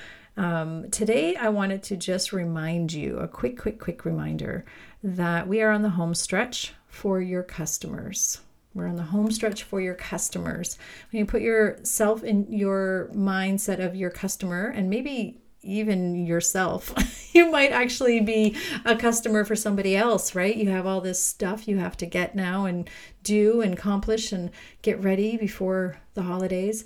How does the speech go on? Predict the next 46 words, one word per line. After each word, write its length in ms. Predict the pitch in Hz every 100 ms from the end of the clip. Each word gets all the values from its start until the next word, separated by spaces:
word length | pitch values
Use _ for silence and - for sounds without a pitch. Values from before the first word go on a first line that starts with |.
| - - -
So 160 | - 226
I 40 |
want 180 | 220 220
you 80 | 247
to 60 |
put 160 | 240 262
yourself 640 | 240 - 220 214 214 - - _ - - _ - -
in 260 | 214 190 185
that 300 | 180 - - _ _ - - _
mindset 800 | 285 247 208 220 233 233 - 180
of 180 | 180 190
this 160 | 208 214
is 100 | 202
all 140 | 185
about 200 | 185 180
your 100 | 170
customer. 440 | - 170 - 165 151
This 140 | 165
isn't 220 | 196 208
about 260 | 190 180 180
you. 300 | 190 156 - - - -
Although 220 | 214 240
you 180 | 240 240
will 100 | 226
benefit 520 | 233 277 269 170 -
if 160 | 185
we 100 | 202
do 180 | 180 185
a 40 | 180
few 180 | 185
things 600 | 170 165 160 165 - - - _ _ - - _ _ - - -
well 480 | 185 170 135 - -
over 200 | 185 165
the 100 | 156
next 300 | 147 - -
few 160 | 170 160
weeks, 460 | 151 - - - -
right? 340 | 180 196 254 - - -
So 180 | - 226
we 80 | 247
don't 140 | 285
have 160 | 302 277
that 140 | 269
many 140 | 269 254
weeks 260 | 247 247
left, 400 | 240 202 233 -